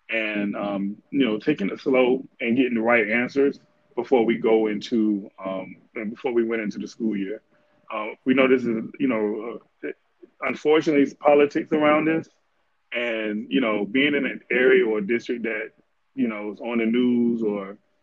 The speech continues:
you know, makes national news for, you know, basically making a decision that probably should have been reconsidered is not something that we really wanna do.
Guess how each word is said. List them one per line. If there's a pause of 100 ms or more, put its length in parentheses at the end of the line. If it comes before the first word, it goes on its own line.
(120)
you
know,
makes
national
news
for, (140)
you
know,
basically
making
a
decision
that (500)
probably
should
have
been
reconsidered
is
not
something
that
we
really
wanna
do.